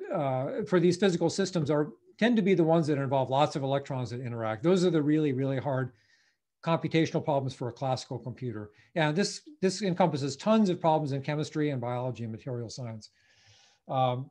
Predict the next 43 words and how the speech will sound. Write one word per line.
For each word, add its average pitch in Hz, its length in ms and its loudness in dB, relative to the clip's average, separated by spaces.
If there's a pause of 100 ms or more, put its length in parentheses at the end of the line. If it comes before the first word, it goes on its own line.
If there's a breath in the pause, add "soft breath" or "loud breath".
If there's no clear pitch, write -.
(100)
the 156 80 -6
classical 208 420 6
simulation 175 480 2
techniques, 151 560 -2
they 156 160 -2
scale 175 300 4
exponentially 175 840 2 (420 soft breath)
in 165 80 2
the 156 60 0
number 160 220 4
of 135 80 2
electrons, 175 720 0 (100)
uh, 139 220 0
just 151 260 -4
basically 160 420 0
because 143 280 0
the 135 80 -2
many, 147 240 0
the 139 160 -6
many 147 200 0
body 139 260 2
wave 139 180 -2
function 127 300 -4
is 113 80 -6
very, 139 240 0
very 139 160 0
hard 139 160 -2
to 127 60 -4
represent. 139 500 -4 (560 soft breath)
And 147 260 2
this 202 220 2
can 180 180 -2
be 160 120 4
done 151 180 0
quite 160 220 2
naturally 131 400 0
by 123 140 -4
a - 20 -4
quantum 127 340 -6
computer. 113 360 -10
And 117 80 -10
so 147 100 -6
that's, 160 320 0